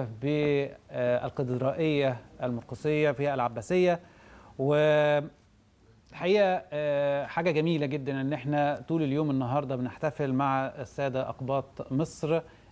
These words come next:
آه، بتتويج، آه، أو اختيار الأخير للبابا الجديد، البابا مية وتمنتاشر. كل التوفيق لأقباط مصر.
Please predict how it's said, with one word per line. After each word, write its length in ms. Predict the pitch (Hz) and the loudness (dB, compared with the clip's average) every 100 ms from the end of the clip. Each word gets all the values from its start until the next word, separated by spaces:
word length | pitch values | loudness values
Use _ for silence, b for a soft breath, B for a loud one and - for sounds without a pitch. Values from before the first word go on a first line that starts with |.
| - | -10
آه، 360 | 131 123 123 120 | -4 -2 -2 -2
بتتويج، 840 | 123 143 143 139 127 120 139 147 127 120 | -2 0 0 -2 -6 -4 0 0 -2 -4
آه، 460 | 139 127 120 117 117 113 | -6 -2 -2 0 0 -2
أو 140 | 120 | -4
اختيار 520 | 113 - 139 139 123 101 - - - | -6 -4 0 0 0 -6 -20 -20 -14
الأخير 380 | 127 - 147 127 | -12 -4 -2 0
للبابا 640 | 127 135 117 131 135 131 | -2 -2 -2 -2 -2 -2
الجديد، 500 | 113 120 131 127 - | -6 -4 -2 -2 -4
البابا 420 | 120 110 131 123 120 | -8 -2 -2 0 -2
مية 320 | 131 131 127 | -2 -2 -2
وتمنتاشر. 1000 | 120 113 117 110 - 131 123 127 117 - B B B - | -4 -6 -6 -6 -4 -4 -4 -6 -8 -10 B B B -2
كل 160 | 175 | 0
التوفيق 580 | 165 - 131 - 147 147 | 0 -2 -4 -2 -2 -2
لأقباط 520 | 131 117 117 127 - | -4 -6 -4 -4 -2
مصر. 320 | 131 147 - | -4 -4 -10